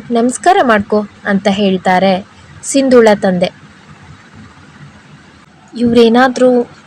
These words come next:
ನನಗೆ ಸಂಬಂಧ ಹುಡ್ಕೊಂಡು ಬಂದಿದ್ದಾರಾ?" ಅಂತ ಮನಸ್ಸಲ್ಲಿ ಯೋಚನೆ ಮಾಡ್ತಿರ್ತಾಳೆ.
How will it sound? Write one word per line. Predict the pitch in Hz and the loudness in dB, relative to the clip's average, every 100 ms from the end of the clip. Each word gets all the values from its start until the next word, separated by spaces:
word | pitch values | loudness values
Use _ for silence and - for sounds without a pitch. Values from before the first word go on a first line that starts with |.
| - | -4
ನನಗೆ | 214 220 220 | 0 0 0
ಸಂಬಂಧ | 220 214 190 233 277 285 | -2 0 2 0 2 2
ಹುಡ್ಕೊಂಡು | 269 214 240 226 226 | 2 0 0 2 2
ಬಂದಿದ್ದಾರಾ?" | 214 202 196 196 190 190 196 - - | 4 4 4 4 4 0 -4 -14 -4
ಅಂತ | 190 202 | -2 0
ಮನಸ್ಸಲ್ಲಿ | 185 180 196 - 226 202 196 | 2 2 0 2 4 4 4
ಯೋಚನೆ | 190 - 220 220 | 2 0 0 2
ಮಾಡ್ತಿರ್ತಾಳೆ. | 196 175 185 175 180 170 | 2 0 -4 -2 0 0